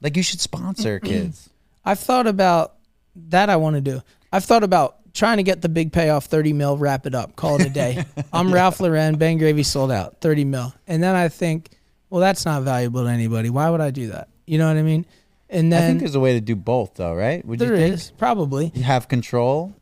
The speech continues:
Speaker 2: And then I think, yeah, I wanna start a surf team,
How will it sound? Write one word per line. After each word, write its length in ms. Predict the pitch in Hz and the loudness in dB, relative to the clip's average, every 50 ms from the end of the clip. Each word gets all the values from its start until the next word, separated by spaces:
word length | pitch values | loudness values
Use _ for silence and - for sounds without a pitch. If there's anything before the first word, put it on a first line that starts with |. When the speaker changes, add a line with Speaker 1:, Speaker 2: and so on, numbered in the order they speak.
| - | -8
Speaker 2:
And 180 | - 170 170 185 | -6 -4 -2 0
then 140 | 208 214 214 | 0 0 2
I 140 | 208 202 175 | 2 0 0
think, 500 | - - 220 202 196 190 170 - - _ _ _ _ _ _ _ _ _ _ _ _ _ | -2 -2 -2 0 0 -2 -4 -8 -16 _ _ _ _ _ _ _ _ _ _ _ _ _
yeah, 240 | - 247 269 240 175 160 | -4 0 2 2 4 4
I 60 | 160 | 2
wanna 220 | 165 180 196 202 190 | 2 0 0 0 -2
start 240 | - - 202 175 | 0 0 0 0
a 60 | 160 143 | 0 -2
surf 280 | - - 160 143 123 | -4 -4 -6 -8 -8
team, 360 | - 143 139 131 135 139 139 | -8 -8 -6 -6 -6 -8 -12